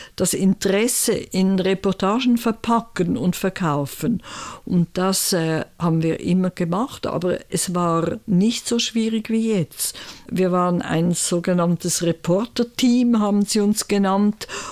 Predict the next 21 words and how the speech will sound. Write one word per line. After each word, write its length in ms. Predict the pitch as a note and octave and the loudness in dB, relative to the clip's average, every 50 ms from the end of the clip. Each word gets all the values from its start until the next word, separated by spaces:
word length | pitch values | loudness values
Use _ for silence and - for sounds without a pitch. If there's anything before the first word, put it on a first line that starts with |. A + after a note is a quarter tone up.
| - - - | -16 -10 -2
und 240 | - F3+ D#3 E3 | 0 0 0 2
wurden 340 | F3 F3+ G3+ G#3 - A3+ A3+ | 2 2 2 2 2 2 2
eigentlich 480 | G#3+ G3 G#3 A3 A3+ A3+ A3 G#3+ A3 G3 | 2 2 0 0 0 0 -2 -2 -2 -4
auf 100 | G3+ - | -4 -2
den 200 | - G#3 G3 F#3 | -2 0 2 2
Händen 360 | F#3+ G3 A3 B3 B3 B3 A#3+ | 2 2 2 2 0 0 0
getragen, 800 | A#3 A#3 A#3 - - A#3 A#3 A#3 A3 E3+ D#3 - F3+ E3+ E3+ E3 | 0 0 0 -2 -2 -2 -2 0 0 -2 -2 0 0 -2 0 0
weil 240 | E3+ E3+ E3+ F3 E3+ | 0 0 0 0 0
wir 240 | E3+ E3+ E3+ - - - | 0 0 -2 -2 -6 -6
haben 300 | - E3 D#3+ D#3+ D#3+ D#3 - | -4 -2 -2 -2 -2 -4 -4
Text 460 | - F#3+ G3 A3+ A#3 - - - - G3 | -2 -2 -2 -2 -2 -4 -8 -8 -6 -6
und 120 | F3 - | -8 -6
Fotos 520 | - - F#3 G#3 G#3+ - A#3 A#3 A#3 - | -4 -2 -2 -2 -2 -2 -2 -2 -2 -2
geliefert, 680 | - A3+ G#3+ G#3+ G#3+ G#3+ G#3+ G#3+ - - G3 G3 - - - - - - - - - | -2 0 0 2 2 0 0 0 0 -2 -4 -4 -4 -12 -16 -14 -16 -16 -16 -6 -6
die 80 | D3 | -6
Bildlegenden, 1160 | C3 - F3 F#3+ G#3 G#3+ G#3+ - G#3 G3+ G#3 G3+ - G3+ G3 G3 G3 G3+ G3 G3 F#3+ F#3+ F#3+ F#3 | -2 0 0 2 2 0 0 0 0 0 0 0 0 0 2 2 0 0 0 0 0 0 0 0
wir 120 | F3+ F3 | 0 0
haben 220 | E3+ D#3+ E3 E3 | 0 0 0 0
ein 180 | D#3+ D#3+ D#3+ D#3 | 0 0 0 -2
Paket 500 | - E3 D#3 - - D#3+ E3+ F3 - - | -2 -4 -4 -2 -2 -4 -2 -4 -4 -6
abgege-, 580 | - D3 - - - F3 E3+ F3 E3 E3 - | -8 -8 -6 -4 -4 -4 -2 -2 -4 -4 -4